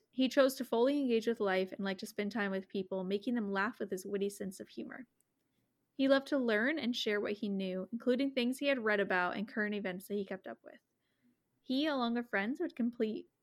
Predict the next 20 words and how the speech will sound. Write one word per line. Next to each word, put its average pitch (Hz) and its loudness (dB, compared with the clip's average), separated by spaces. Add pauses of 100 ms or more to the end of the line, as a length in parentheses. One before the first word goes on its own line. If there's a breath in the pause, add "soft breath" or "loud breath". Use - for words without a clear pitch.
(340)
would 226 0
compete 233 0
in 202 -4
math, 202 -4
computer, 202 2
and 196 -4
Latin - -4
competitions. - -10 (1700)
In 226 4
one 262 2
such - 4
competition, 208 2
he 226 0
took 269 2
part 220 4
in 214 0
a 202 -2
programming 226 2
club 202 0
hackathon. 269 -2